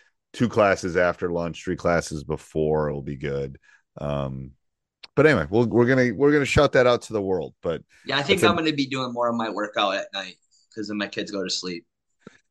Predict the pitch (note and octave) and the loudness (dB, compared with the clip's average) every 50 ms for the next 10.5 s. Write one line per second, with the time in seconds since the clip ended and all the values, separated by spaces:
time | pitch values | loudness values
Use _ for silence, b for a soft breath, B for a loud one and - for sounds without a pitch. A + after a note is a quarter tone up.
0 | _ _ _ _ _ _ _ _ _ - A#2 B2 B2 A#2+ A2 G2+ G2 G2+ A#2+ C3 | _ _ _ _ _ _ _ _ _ 2 4 6 6 6 6 4 2 -2 -4 -4
1 | - - C#3 C#3 A#2+ G#2+ C3 D3 E3+ F#3 F3 C#3+ - - F3 D3+ C#3 A#2+ G2+ G2 | -4 -2 -2 -2 -2 0 0 2 4 2 2 4 4 6 8 8 8 6 6 4
2 | E2+ - - - G2 F2 - - G#2 G2+ - G2 E2+ F2 F#2 F2 D#2 D2 - - | 0 -2 -4 -8 -12 -10 -4 -2 -2 -2 0 -2 -2 2 2 0 0 0 -4 -6
3 | F2 F2+ D#2 C#2+ G2+ G#2 G2+ E2+ F#2 F2 E2 F2 E2 D#2+ D#2 - F2+ E2 D#2+ D#2 | -6 -4 0 4 4 4 4 2 0 -4 -4 -2 -2 -2 -2 -2 -2 -2 -2 -2
4 | D#2 D#2 D#2 C#2+ D2+ D#2 D2 C#2+ C#2 C2+ C2+ C#2 D2 C#2 - - - - - B2 | -2 -4 -6 -6 -8 -10 -8 -8 -8 -8 -8 -8 -10 -10 -10 -8 -6 -4 -2 -2
5 | B2+ C3+ C3 C3+ C3 B2+ - C#3 C3 B2 B2 A#2+ A#2+ A#2 A#2 A#2 B2+ B2+ A#2 A#2 | 0 0 0 0 0 0 0 0 0 2 2 2 2 2 2 2 2 2 2 2
6 | A2+ A2 G#2+ - A2+ A#2 A2+ A2 A2 A2 G#2+ - A2 G#2+ - - A#2+ A2+ G#2+ G#2+ | 2 0 -2 -4 -6 -4 -4 -4 -4 -6 -8 -8 -12 -10 -10 -6 -6 -6 -4 -2
7 | G#2 G#2 A2 G#2 G2+ - - - - A2+ G#2 G#2+ G#2+ G#2 G2 G2 G#2+ G2+ G2+ F#2+ | -2 0 0 -2 -2 -6 -8 -8 -4 -2 -2 -2 -2 -2 -2 -2 0 0 -2 -2
8 | G2 G2 - - G#2+ G2 F2+ F#2 F#2 - - - G2 F#2+ E2 - F#2 F2+ F2+ F2+ | -4 -6 -6 -4 -2 -2 -2 -2 -4 -4 -4 -4 -6 -8 -10 -8 -10 -8 -6 -6
9 | F2 F2 E2+ E2+ E2+ E2+ - _ _ _ - - A2 G2+ G2 F#2 F#2 B2+ B2+ A#2+ | -6 -6 -6 -6 -8 -8 -10 _ _ _ -4 0 2 4 6 6 6 6 4 2
10 | A#2+ - C#3 C#3 C#3+ C#3+ C#3 B2 A#2 | 0 0 0 2 2 4 4 4 4